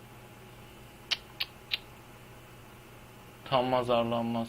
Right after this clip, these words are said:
pislik. Oyun açılsın bakalım bu arada arkadaşlar.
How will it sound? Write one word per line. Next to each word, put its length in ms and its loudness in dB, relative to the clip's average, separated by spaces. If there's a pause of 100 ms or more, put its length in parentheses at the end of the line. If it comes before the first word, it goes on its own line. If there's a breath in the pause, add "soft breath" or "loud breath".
pislik. 680 0 (3750 loud breath)
Oyun 240 12
açılsın 500 12
bakalım 520 10
bu 60 12
arada 320 10
arkadaşlar. 600 6